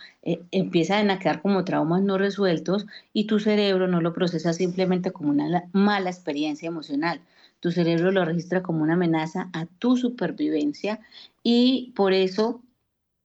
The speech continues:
es muy necesaria la conexión, o sea, que el hombre no esté solo.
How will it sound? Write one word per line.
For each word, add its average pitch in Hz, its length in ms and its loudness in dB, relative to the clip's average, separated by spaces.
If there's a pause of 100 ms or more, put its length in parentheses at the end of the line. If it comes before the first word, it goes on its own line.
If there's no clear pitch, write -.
(140)
es 170 140 4
muy 185 120 4
necesaria 190 540 2
la 208 160 0
conexión, 165 640 0
o 160 80 -4
sea, 156 200 -4
que - 120 -4
el 147 100 -4
hombre 185 240 2
no 233 100 2
esté 170 240 -6
solo. 247 440 -2